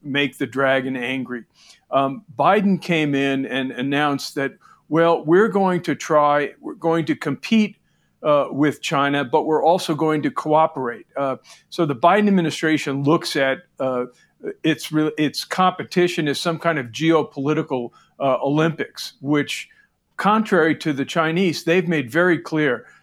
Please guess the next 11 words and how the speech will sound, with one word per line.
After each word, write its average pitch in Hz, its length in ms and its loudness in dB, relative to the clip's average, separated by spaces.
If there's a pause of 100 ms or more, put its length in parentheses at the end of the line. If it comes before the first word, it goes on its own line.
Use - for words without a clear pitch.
(160)
there 156 180 4
isn't 156 340 2
going 160 240 2
to 143 80 -2
be 139 160 0
no 156 340 4
cooperation 139 840 0
with 127 160 -4
the 131 60 -6
United 127 420 -4
States, - 580 -6